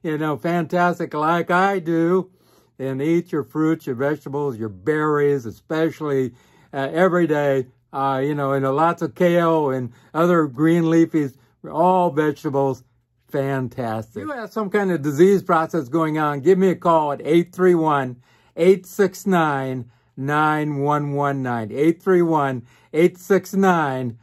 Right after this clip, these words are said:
nine one one nine. We can reverse what's going on there. You know, I have so many testimonials. There's no doubt about it. I've been working at this for, you know,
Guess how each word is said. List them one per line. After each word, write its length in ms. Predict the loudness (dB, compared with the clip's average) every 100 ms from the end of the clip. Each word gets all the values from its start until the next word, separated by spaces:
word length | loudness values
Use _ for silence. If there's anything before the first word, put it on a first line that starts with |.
| _ _ -6
nine 800 | -2 2 2 2 0 -2 -2 0
one 420 | 2 2 0 -2
one 400 | 0 0 0 -2
nine. 400 | -2 -2 -2 -6 _ _ _ _ -10
We 400 | -2 4 4 4
can 360 | -2 -4 -2
reverse 800 | 0 0 0 2 4 4 0 -4 -4
what's 260 | -4 -2
going 380 | -2 0 0 0
on 340 | 0 0 0
there. 320 | -2 -4 -6 -12 _ _ -10
You 100 | -6
know, 140 | -4
I 100 | -4
have 260 | -4 -4 -2
so 160 | -2
many 260 | -2 -2 -4
testimonials. 880 | -2 -4 -4 -4 -2 -2 -2 -4 -6 _ _
There's 200 | 0 2
no 200 | 2 0 2
doubt 260 | 2 0
about 340 | -2 0 0 0
it. 80 | -4 -10
I've 140 | -6
been 140 | -4 0
working 400 | 0 0 -2 0
at 180 | -2 -2
this 180 | -6
for, 300 | -4 -4 -4 -8 _ _ -10
you 60 |
know, 160 | -10